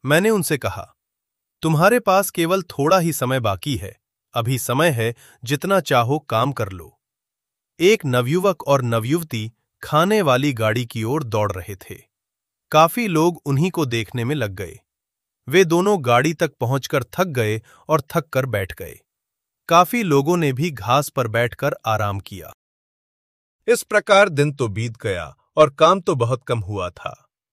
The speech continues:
आखिर मैंने कहा, आप इसे एक असफल अभियान कर सकते हैं, क्योंकि यदि इस प्रकार आप काम करते हैं, तो कोई शक नहीं कि तुम्हें असफलता ही मिलेगी।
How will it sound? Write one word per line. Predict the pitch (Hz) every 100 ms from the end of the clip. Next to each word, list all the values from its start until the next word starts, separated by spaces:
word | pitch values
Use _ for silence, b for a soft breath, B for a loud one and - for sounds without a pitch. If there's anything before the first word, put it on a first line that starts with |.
| -
आखिर | 175 - 208
मैंने | 175 123 113
कहा, | 113 117 156 92 _ _ _ _ _ _ -
आप | 165 202 180
इसे | - 185 185
एक | -
असफल | - 147 156 143 185
अभियान | 160 110 120 117
कर | 120 110
सकते | - - 110 98 101
हैं, | 85 - _ _ _ _ -
क्योंकि | 196 220 196
यदि | 160 196
इस | 214 -
प्रकार | 147 156 160
आप | 147 135
काम | - 113
करते | 113 104 - 175
हैं, | 98 90 - b b b
तो | 170
कोई | - 190 226
शक | - 143 -
नहीं | 120 127 139 b b
कि | 160
तुम्हें | 151 139 143 160
असफलता | 123 - - 107 - 107
ही | 117
मिलेगी। | 175 120 98 87 85